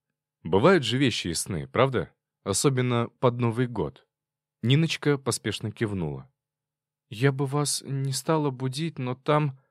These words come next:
"Арсений Бедняков на прием рвется", догадался Всеволод, припоминая события двадцать девятого декабря.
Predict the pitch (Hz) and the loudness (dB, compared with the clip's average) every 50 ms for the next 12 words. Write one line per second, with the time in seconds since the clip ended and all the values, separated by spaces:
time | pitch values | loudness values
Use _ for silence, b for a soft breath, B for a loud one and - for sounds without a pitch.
0 | b b b _ _ _ _ _ - - 92 92 - - 147 147 139 135 127 123 | b b b _ _ _ _ _ 0 2 2 2 4 4 4 4 4 4 2 0
1 | 123 123 131 135 131 139 156 135 - 135 120 - - 127 135 160 175 175 151 120 | 0 0 2 2 4 4 2 4 4 2 0 2 4 4 4 6 4 4 4 4
2 | 104 95 92 85 - - - - 71 - _ _ _ _ _ _ _ - 85 98 | 4 4 4 4 2 -2 -6 -6 -8 -10 _ _ _ _ _ _ _ -4 -2 0
3 | 90 107 120 135 139 - - 123 - - - 175 160 143 131 117 113 _ - 107 | 0 4 4 4 4 4 0 -2 -2 0 0 0 2 2 0 0 0 _ -2 -2
4 | 98 - 110 107 117 131 151 151 147 127 - - 127 117 127 135 135 135 - 120 | 0 0 0 0 2 2 2 2 2 2 0 -2 -2 -2 -2 -2 -2 -2 0 0
5 | 113 113 - 101 101 107 113 - - 113 101 98 101 98 98 98 - 101 92 90 | 0 -2 -2 -4 -2 -2 -2 -2 -2 -6 -4 -4 -2 -2 -2 -2 -2 -2 -4 -2
6 | 85 95 - - 110 98 104 95 82 71 65 - | -4 -4 -4 -4 -4 -2 0 -2 -2 -2 -6 -12